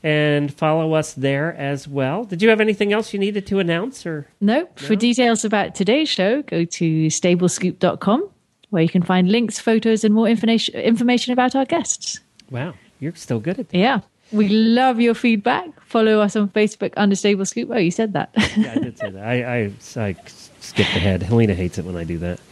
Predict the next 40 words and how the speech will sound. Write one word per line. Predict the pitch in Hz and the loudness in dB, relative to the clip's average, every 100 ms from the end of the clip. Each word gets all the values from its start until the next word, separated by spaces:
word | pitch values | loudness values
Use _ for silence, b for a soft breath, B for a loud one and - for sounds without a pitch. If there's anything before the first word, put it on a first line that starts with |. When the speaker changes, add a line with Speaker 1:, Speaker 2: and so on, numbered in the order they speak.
| B B B B | B B B B
Speaker 2:
God. | B 165 156 | B -2 -2
Speaker 1:
And | 165 | -2
of | 180 | -2
course, | - 220 160 - - - | -2 -2 -2 -6 -12 -12
of | 170 | -8
course, | 202 214 | -2 2
Speaker 2:
I'm | 233 | 4
Speaker 1:
you | |
Speaker 2:
with, | 220 220 | 4 2
Speaker 1:
can | 285 | 2
Speaker 2:
I'm | 254 | 2
with | 233 | 4
Helena. | 208 190 185 175 185 | 4 4 4 4 0
Speaker 1:
<laughs> | - - - B B | -4 -8 -14 B B
Of | B | B
course, | 226 226 214 | -4 -4 -4
you | |
can | 175 185 | -8 -8
follow | 165 180 175 180 | -4 0 0 0
Jamie | 160 175 175 170 | 0 -2 0 0
and | |
I | 170 165 | 2 4
every | 165 175 165 | 2 2 0
morning, | 175 175 170 | 2 2 2
nine | 165 165 170 | 2 2 2
A | 170 170 175 | 2 2 2
M | 170 170 | 2 0
Eastern | 170 180 170 - 165 160 | -2 -4 -4 -2 0 0
Time, | 165 170 165 160 | -2 0 0 2
Monday | 165 208 | 0 0
through | 208 277 285 | -2 -4 -2
Friday, | 196 147 110 98 95 B B B B | 2 2 2 0 -4 B B B B
at | 123 120 | -4 -2
Horses | 113 135 - 117 | -2 -2 -2 -6
in | 131 | -4
the | 131 | -2
Morning, | 131 147 147 | -2 -2 -2
where | 143 143 | -2 -2
they're | 143 143 139 | 0 0 0
live. | 135 139 156 233 285 | 0 2 2 2 0